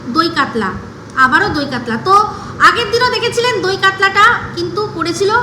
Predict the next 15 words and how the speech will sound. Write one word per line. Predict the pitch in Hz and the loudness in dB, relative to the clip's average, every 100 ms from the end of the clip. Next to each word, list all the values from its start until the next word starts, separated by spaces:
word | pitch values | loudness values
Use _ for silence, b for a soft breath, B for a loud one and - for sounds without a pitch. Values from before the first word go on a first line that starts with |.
| - - - - - | -2 -12 -14 -8 -2
প্রমোশনের | 370 427 - 440 381 | 0 0 0 0 0
জন্য, | 349 294 254 | 0 -2 -2
কিন্তু | 302 381 415 427 233 233 | -4 -2 0 0 -4 -4
এমনভাবে | 247 330 440 415 403 427 | -4 -2 -2 0 2 2
ওর | 381 370 | 0 2
আর | 294 - | 0 0
কি | 392 311 - - - - | -2 -2 -4 -12 -14 -6
করেছে, | 311 381 - 285 254 B B B - | -2 -2 0 -2 -4 B B B -6
আহ, | 254 240 240 | -2 0 2
মাছটা | 254 262 - 339 | 0 0 2 2
এমন | 320 392 | 2 2
রান্না | 277 285 | 2 2
করেছে | 330 381 381 349 | 0 -2 -2 -4
পুরো, | - 320 403 415 381 | -4 0 0 0 0
উম, | 262 | -2